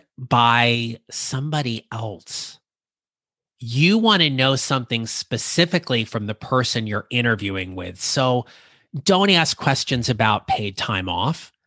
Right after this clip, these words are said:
or how many weeks off you're gonna get or what sick leave is or what the compensation package is, because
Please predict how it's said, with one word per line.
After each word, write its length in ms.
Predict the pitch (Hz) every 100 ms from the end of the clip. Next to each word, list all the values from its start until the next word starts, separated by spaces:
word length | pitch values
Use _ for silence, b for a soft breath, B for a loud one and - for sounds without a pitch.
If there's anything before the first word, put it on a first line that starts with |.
| b b b
or 560 | - 123 117 113 110 104 _ _ -
how 200 | - 131
many 240 | 139 135 117
weeks 340 | 117 120 -
off 320 | 123 123 -
you're 80 | 123
gonna 240 | 120 120
get 380 | 113 120 120 123
or 80 | 113
what 180 | 110 117
sick 400 | - - 139 -
leave 300 | 131 120 110
is 480 | 117 110 113 113 120
or 100 | 110
what 240 | 123 -
the 60 | -
compensation 880 | - 123 113 113 - 127 123 120
package 500 | 110 113 104 - 104
is, 260 | 110 110 107
because 400 | - 117 135 117